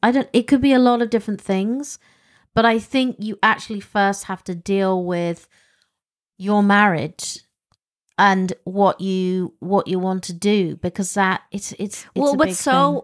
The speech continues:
Speaker 2: what's so hard about that, and it's like, just, like, speaking, because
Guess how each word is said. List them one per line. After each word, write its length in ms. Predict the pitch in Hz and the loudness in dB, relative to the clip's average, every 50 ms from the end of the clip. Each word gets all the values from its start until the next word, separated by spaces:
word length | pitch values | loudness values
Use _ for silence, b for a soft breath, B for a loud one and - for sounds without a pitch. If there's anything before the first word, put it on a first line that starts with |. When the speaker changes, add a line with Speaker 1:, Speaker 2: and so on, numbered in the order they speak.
| - 240 | -4 -6
Speaker 2:
what's 140 | 262 - - | -6 -4 0
so 220 | - 294 294 311 | 2 2 2 4
hard 240 | 269 254 240 254 254 | 4 4 4 4 2
about 200 | 240 240 - - | 2 0 0 2
that, 280 | 175 180 190 226 - - | 4 4 4 4 2 0
and 160 | - 185 175 | -2 -2 -2
it's 120 | 175 175 - | -2 -2 -2
like, 300 | 180 160 156 151 - - _ _ _ _ _ - - | -2 -2 -2 -4 -8 -16 _ _ _ _ _ -14 -8
just, 220 | - 214 202 - | -8 -6 -4 -4
like, 120 | 190 165 | -4 -6
speaking, 640 | - - - - 185 175 - 180 165 151 147 135 - - | -6 -10 -10 -8 -8 -6 -4 -2 -4 -2 -4 -6 -8 -10
because 420 | 170 160 160 165 151 143 - - | -8 -4 -2 -2 -4 -4 -6 -14